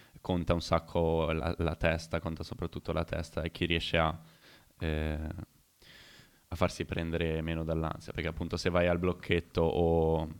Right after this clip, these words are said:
eh, se entri in campo o qu-, qualsiasi sport che il cuore già ti batte a centottanta battiti al minuto, capito che è come se ne avessi già giocate due di partite. E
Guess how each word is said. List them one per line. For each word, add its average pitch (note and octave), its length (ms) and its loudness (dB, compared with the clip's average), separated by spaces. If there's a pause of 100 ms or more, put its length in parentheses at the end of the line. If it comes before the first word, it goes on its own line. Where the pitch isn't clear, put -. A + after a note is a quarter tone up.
(300)
eh, D#2+ 300 -6
se E2 280 -4
entri E2+ 360 -2
in F2 80 0
campo E2 480 0
o D#2+ 480 -8
qu-, - 120 -20 (340)
qualsiasi E2+ 420 -12
sport E2 480 -4
che D#2+ 240 -4 (320)
il F2 160 -4
cuore F2+ 280 4
già E2+ 180 2
ti - 120 -4
batte E2+ 500 -2 (400)
a E2 240 -4
centottanta F2 600 -2
battiti E2+ 400 0
al E2+ 200 6
minuto, F2 680 -2
capito - 360 -2
che E2+ 180 0
è F2 100 2
come F2+ 240 -2
se F2 340 -2
ne F2 120 -4
avessi E2+ 280 -4
già F2 120 0
giocate E2+ 400 -2
due E2+ 200 4
di E2 80 0
partite. E2 540 -4 (640)
E D#2 480 -6